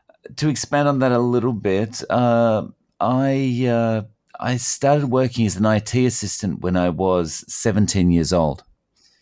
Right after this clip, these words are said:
Uh, and that's very, uh, a very young age. I, uh, I decided to kind of quit school a lot earlier than, uh, most would have at the time,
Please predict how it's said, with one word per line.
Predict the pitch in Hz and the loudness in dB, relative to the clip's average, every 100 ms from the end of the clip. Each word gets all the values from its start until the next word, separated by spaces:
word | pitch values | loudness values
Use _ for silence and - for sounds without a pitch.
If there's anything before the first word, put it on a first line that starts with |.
| _ _ _ _ | _ _ _ _
Uh, | - 101 95 92 - - | -4 0 0 0 -2 -2
and | 95 92 90 87 - - | -2 -2 -2 -4 -8 -8
that's | 139 131 - - - _ 76 - _ - | -8 -6 -10 -10 -14 _ -20 -20 _ -14
very, | 87 120 139 131 127 110 104 | -8 -2 2 4 4 2 2
uh, | 107 101 80 73 62 - _ - | 4 4 2 -2 -8 -16 _ -4
a | 92 | -2
very | 127 123 | 2 4
young | 107 101 87 | 4 2 2
age. | 82 92 143 - - - - | 2 0 -2 -6 -12 -8 -2
I, | 104 107 101 101 95 | 2 2 2 0 -2
uh, | 95 95 90 - | 0 0 -2 -2
I | - 92 80 - _ | -2 -2 -2 -8 _
decided | - 90 113 104 92 - | -10 -4 0 0 -2 -6
to | - 98 92 90 87 82 _ _ _ _ _ _ _ _ _ - | -6 0 2 2 0 -4 _ _ _ _ _ _ _ _ _ -6
kind | 101 82 | -2 -2
of | - | -2
quit | 123 - | -2 0
school | - - 104 107 123 117 - | -2 2 4 6 4 2 2
a | 90 | 2
lot | 98 101 | 2 2
earlier | 98 101 98 92 87 | 4 4 4 2 2
than, | 71 85 82 80 78 | 2 0 2 0 0
uh, | 82 82 78 - - _ _ _ _ - | 2 2 2 -2 -12 _ _ _ _ -8
most | 98 101 95 - | 0 2 2 -2
would | 87 101 90 | -2 0 0
have | 87 87 78 | 2 2 2
at | 78 | -4
the | - | -6
time, | - 82 85 101 98 | -8 -4 -2 -2 -4